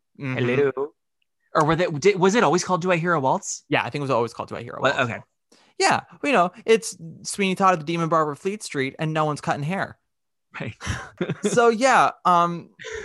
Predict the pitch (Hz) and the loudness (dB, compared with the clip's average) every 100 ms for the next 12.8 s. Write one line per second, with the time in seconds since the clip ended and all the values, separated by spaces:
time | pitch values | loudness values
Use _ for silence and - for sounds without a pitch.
0 | 403 214 208 214 208 202 175 175 170 170 | -2 0 4 4 4 2 2 2 4 4
1 | 175 - _ 151 147 160 165 160 143 143 | 2 0 _ -4 -2 -2 -2 -4 -2 -2
2 | 139 107 - 113 131 - _ _ 156 156 | 0 -2 -2 -8 -10 -16 _ _ -4 -2
3 | 151 151 151 - 151 165 170 180 170 196 | -2 -4 -6 -8 -8 -4 -2 -2 -2 -6
4 | 175 160 - 147 147 139 143 165 165 - | -4 -8 -12 -14 0 0 2 0 -2 -4
5 | - 160 180 - 202 185 120 104 - 135 | -6 -6 -6 -4 -2 -2 -4 -4 -10 -8
6 | 139 165 151 147 151 147 143 139 139 135 | -8 -8 -12 -12 -6 0 0 0 -4 -4
7 | 147 135 180 123 107 _ _ _ - 131 | -6 -6 -6 -6 -6 _ _ _ -2 2
8 | 131 143 135 139 123 117 131 123 123 117 | 4 2 0 0 -2 -2 0 2 2 -2
9 | - _ _ _ - 135 131 135 143 156 | -8 _ _ _ -6 -2 -2 -2 -2 -2
10 | 151 87 - - - - _ _ 156 208 | 0 -4 -6 -18 -20 -20 _ _ 2 2
11 | 240 - 269 180 170 - 175 196 185 - | 2 0 0 0 -2 -2 -2 2 2 0
12 | - - 226 262 233 208 170 - | -6 -6 -6 -2 0 0 -2 -10